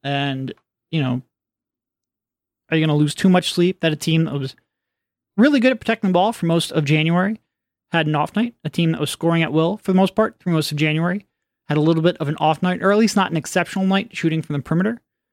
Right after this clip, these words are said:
Not really. The larger concern to me wasn't the turnovers or the shooting or any of that. It's the, the defense. And the defense was bad at points of that game against an Orlando team that really struggled to score in the half court.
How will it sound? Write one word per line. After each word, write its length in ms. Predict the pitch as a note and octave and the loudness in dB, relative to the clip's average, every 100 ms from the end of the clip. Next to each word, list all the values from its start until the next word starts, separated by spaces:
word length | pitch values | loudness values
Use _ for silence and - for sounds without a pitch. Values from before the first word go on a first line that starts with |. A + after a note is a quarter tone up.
| _ _ - | _ _ -2
Not 200 | D#4 F#3 | 0 2
really. 300 | D3+ F3 G#3+ _ _ _ _ _ _ _ _ | 0 0 -4 _ _ _ _ _ _ _ _
The 80 | C4+ | 2
larger 340 | C4 A3 G#3+ | 4 4 2
concern 480 | - G3 F3+ F3 F3 | 0 0 2 0 0
to 100 | - | 0
me 140 | E3+ | 0
wasn't 360 | D#3 D#3 D#3 D3 | 2 2 0 -2
the 120 | C#3 | -4
turnovers 640 | - D3+ D3+ C#3+ D3 C#3+ B2+ | -4 -2 0 -2 0 0 -2
or 100 | C3+ | -4
the 100 | C3+ | -4
shooting 460 | - C#3+ C#3 C3+ | 0 0 2 0
or 60 | C3 | 0
any 140 | C#3+ | 0
of 80 | C#3 | 0
that. 280 | - C#2+ - | -2 -4 -6
It's 240 | D3+ - | -8 -4
the, 200 | E3 E3 - _ _ - | -2 -2 -6 _ _ -4
the 60 | F#3 | 0
defense. 580 | A#3+ A#3+ D3 F3 - - | 2 0 -4 -10 -16 -4
And 240 | D#3+ D#3+ | 0 2
the 40 | |
defense 400 | D3+ E3+ F#3+ F3 | 2 2 2 0
was 200 | D#3+ F3 | 0 -2
bad 240 | D#3+ E3+ F3 | 0 0 -2
at 120 | - | -4
points 280 | C#3+ C3+ - _ _ _ _ _ _ | -8 -8 -10 _ _ _ _ _ _
of 100 | F3 E3 | -2 0
that 140 | F3 | 2
game 180 | E3+ F#3 | 0 0
against 340 | G3+ G3+ - | 2 0 -2
an 120 | F#3+ G3+ | 0 2
Orlando 380 | G3+ F3+ G3 | 4 4 2
team 280 | G3+ G#3 G#3+ | 2 4 4
that 180 | G3+ - _ _ _ _ _ _ _ _ | 2 -2 _ _ _ _ _ _ _ _
really 200 | F3+ G#3 | 2 2
struggled 280 | - G3 G#3+ | 4 2 2
to 40 | |
score 200 | - G3+ | 0 2
in 80 | G#3 | 4
the 60 | G3 | 2
half 160 | G3 | 0
court. 220 | A#3+ - | -6 -8